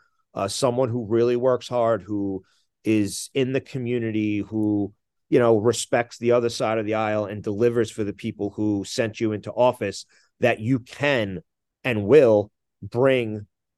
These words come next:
members of the opposite party across the line to vote for you. Um, and, and that's what I think is a, is a message that sort of needs to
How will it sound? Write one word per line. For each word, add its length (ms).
members 500
of 140
the 100
opposite 480
party 500
across 380
the 100
line 260
to 120
vote 240
for 100
you. 240
Um, 340
and, 340
and 220
that's 400
what 180
I 100
think 320
is 160
a, 100
is 140
a 80
message 560
that 240
sort 360
of 100
needs 320
to 300